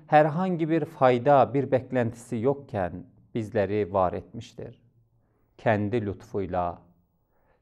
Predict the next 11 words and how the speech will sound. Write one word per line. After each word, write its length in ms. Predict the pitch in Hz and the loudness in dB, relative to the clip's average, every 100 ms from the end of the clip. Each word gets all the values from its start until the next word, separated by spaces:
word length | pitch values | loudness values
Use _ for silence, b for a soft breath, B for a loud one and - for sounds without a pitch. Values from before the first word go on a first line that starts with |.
| _ | _
kendi 340 | - 120 113 123 | -2 0 0 -2
iradesiyle 1160 | - 107 98 95 95 - 135 123 92 87 87 - _ _ _ _ | -4 0 0 0 -4 -8 -8 -6 -4 -4 -6 -12 _ _ _ _
bizi 460 | 107 87 101 107 113 - _ 110 | -12 -8 -6 -6 -8 -16 _ -8
yoktan 340 | 101 - 101 | -8 -6 -8
yaratmıştır. 840 | 85 85 95 - 113 - - - _ _ _ _ _ _ _ _ _ _ _ _ _ _ b b b b | -6 -8 -12 -18 -20 -20 -20 -20 _ _ _ _ _ _ _ _ _ _ _ _ _ _ b b b b
Hamdolsun 540 | - 175 147 131 - 123 | 4 6 6 4 2 2
o 60 | |
Allah'a 540 | 113 104 104 101 135 135 | 4 4 4 2 0 -4
ki, 400 | 139 135 135 135 _ _ _ _ _ _ _ _ 135 | 0 0 -2 -8 _ _ _ _ _ _ _ _ -2
ilmi, 560 | 123 110 113 110 107 | 0 0 -2 -2 -4
iradesi 1040 | 107 123 113 107 101 104 - 117 101 98 | -6 -6 0 0 0 -4 -6 -6 -4 -6